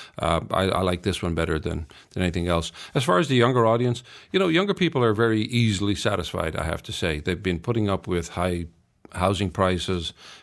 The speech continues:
baby boomer music on the radio all the time. Uh, we bring in sixty to sixty-five artists. If you give younger people ten or fifteen artists that they recognize and that they like, you know, whether that's the tallest man on earth or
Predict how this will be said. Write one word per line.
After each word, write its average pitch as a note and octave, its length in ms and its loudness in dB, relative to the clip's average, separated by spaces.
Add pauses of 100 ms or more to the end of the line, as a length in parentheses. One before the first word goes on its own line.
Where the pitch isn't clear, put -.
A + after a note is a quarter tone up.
(100)
baby G2+ 240 2
boomer F#2+ 320 2
music F#2 480 0
on E2+ 100 0
the E2+ 80 0
radio F2+ 380 0
all E2+ 140 -2
the F2+ 60 -4
time. F#2 400 -2 (600)
Uh, G2+ 260 0
we C#3+ 140 2
bring C#3 200 2
in A2 200 2
sixty - 420 -4
to G2 80 -2
sixty-five F#2 640 -2
artists. F#2+ 420 -2
If C3 120 -2
you G#3 100 0
give E3+ 220 0
younger A#2+ 240 2
people G#2+ 320 -2
ten B2 260 0
or G#2+ 80 2
fifteen G2+ 720 -4 (400)
artists G2+ 420 0
that F#2+ 140 -2
they F#2+ 140 -2
recognize F2 760 -2
and F#2+ 200 -4
that E2 140 -4
they E2+ 100 -2
like, E2+ 380 -2 (320)
you F#3 60 -2
know, E3 60 2
whether D3+ 260 2
that's A2+ 260 -2
the - 60 -18
tallest G2 420 0
man F2+ 240 0
on E2+ 160 0
earth F2 420 0
or E2 320 -6